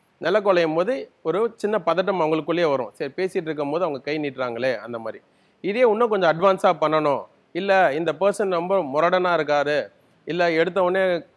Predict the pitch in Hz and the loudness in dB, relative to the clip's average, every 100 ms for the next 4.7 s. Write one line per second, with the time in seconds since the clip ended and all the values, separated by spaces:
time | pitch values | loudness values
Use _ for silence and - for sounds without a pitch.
0 | _ _ 196 196 196 190 175 175 170 175 | _ _ -4 0 -2 -2 -2 -2 -2 -2
1 | 165 165 160 160 180 165 156 160 156 143 | 0 0 0 -2 -2 -2 -2 -2 0 0
2 | 135 131 147 127 117 110 214 - _ _ | -2 -4 -6 -6 -8 -6 -8 -8 _ _
3 | _ _ _ _ _ _ _ 131 208 247 | _ _ _ _ _ _ _ -4 -4 -4
4 | - _ 151 143 131 180 202 | -14 _ -6 -4 4 6 4